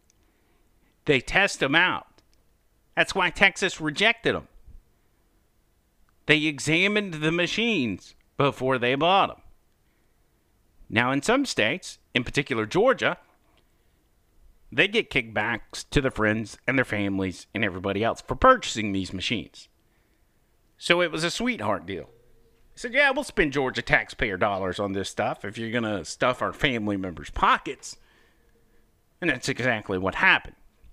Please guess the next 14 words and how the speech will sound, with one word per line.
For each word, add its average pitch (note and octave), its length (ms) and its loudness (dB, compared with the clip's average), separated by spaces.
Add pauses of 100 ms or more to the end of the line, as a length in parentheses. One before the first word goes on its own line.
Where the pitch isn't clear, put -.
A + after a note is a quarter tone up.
(100)
Very G3+ 680 2 (140)
illegal, A#2+ 540 0
highly G3+ 680 4
illegal B2 480 0
stuff - 400 -2 (600)
that D#3 200 2
will C#3 220 2
eventually A2+ 560 0
come A2 260 -2
out. G2 340 -8 (1700)
But D3+ 160 0
this A#3 180 -2
right A#3+ 220 2
here G#3 500 2